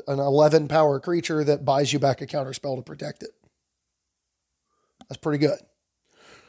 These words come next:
<laughs> Like, it's much better late in the game than it is early, but it's still defensible early in the game. And then, obviously, Shark Typhoon needs no introduction. It's a n-, notoriously powerful Magic card.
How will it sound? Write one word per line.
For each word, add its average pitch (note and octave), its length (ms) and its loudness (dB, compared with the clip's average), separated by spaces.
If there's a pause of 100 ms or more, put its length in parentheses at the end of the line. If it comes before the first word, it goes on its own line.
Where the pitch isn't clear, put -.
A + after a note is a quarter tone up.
(320)
<laughs> D3 100 0 (1000)
Like, F3 140 6
it's E3+ 180 4
much F#3+ 540 4
better E3+ 280 6
late C#3 440 -2
in F#3 100 -2
the F3 80 -2
game F3 280 -2
than E3 100 0
it D#3 80 0
is D#3 200 2
early, F3 300 0
but D3+ 140 -2
it's D3+ 100 -2
still F#3 220 2
defensible D3+ 680 0
early C#3 260 0
in C#3+ 100 -12
the C#3+ 80 -14
game. - 160 -18 (1900)
And D3+ 160 2
then, C#3 200 2
obviously, C#3+ 420 2
Shark F3+ 240 4
Typhoon E3 400 2
needs F#3+ 240 0
no E3 160 0
introduction. D3+ 640 -4
It's F3+ 160 -8
a E3 60 -6
n-, D3+ 280 -10 (920)
notoriously D3 800 -2
powerful B2+ 540 -2
Magic D3+ 360 -2
card. - 180 -16